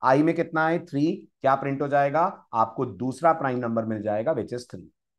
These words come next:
अब ध्यान देना, अब एक नॉन प्राइम आ रहा है, देखते हैं कोड एक नॉन प्राइम पे कैसे चलता है। इसको हटा रहा हूं, थोड़ा neat and clean ट्रेस करते हैं।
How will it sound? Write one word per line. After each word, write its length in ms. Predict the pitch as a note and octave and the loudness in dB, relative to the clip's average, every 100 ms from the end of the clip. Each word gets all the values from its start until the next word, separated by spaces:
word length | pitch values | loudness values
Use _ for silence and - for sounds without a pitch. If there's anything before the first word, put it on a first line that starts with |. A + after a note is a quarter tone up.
| _ - | _ 2
अब 160 | D3+ D#3 | 4 6
ध्यान 220 | D3+ D3+ | 4 4
देना, 240 | D3+ D3+ | 2 2
अब 240 | F3+ D#3 C3 | 2 2 0
एक 120 | C#3+ | -2
नॉन 440 | A#2 A2+ C3 C#3+ C3+ | -2 2 4 2 2
प्राइम 300 | B2 A2 G#2 | -2 -2 -6
आ 60 | |
रहा 120 | F2+ | -8
है, 140 | F2 - _ - | -12 -16 _ -6
देखते 280 | A#2+ A#2+ C3+ | -6 -2 -2
हैं 260 | G2 G#2 _ - | -2 -8 _ -6
कोड 240 | C3 C3+ | -2 0
एक 140 | C3 B2 | -2 -2
नॉन 260 | A#2+ C3+ | 0 2
प्राइम 200 | C3+ A#2+ | 0 -2
पे 120 | A2+ B2 | -2 -4
कैसे 220 | A2+ G#2+ | -6 -6
चलता 300 | G2 F#2 E2+ | -10 -12 -14
है। 120 | - _ | -18 _
इसको 200 | _ A#2 | _ -10
हटा 180 | G#2+ B2 | -4 0
रहा 100 | F#3+ | 0
हूं, 100 | B3+ - _ _ _ _ _ | -2 -12 _ _ _ _ _
थोड़ा 340 | - C#3+ C#3 D3+ - _ _ G2+ | -8 -4 0 0 -4 _ _ -6
neat 340 | G#2 A#2+ C3 | -4 -2 -2
and 180 | B2 A#2+ | -6 -6
clean 320 | A#2 A#2 G#2+ - - - | -6 -4 -4 -8 -16 -10
ट्रेस 220 | G#2 G2 | -8 -8
करते 300 | - F2+ | -14 -20
हैं। 80 | E2+ | -20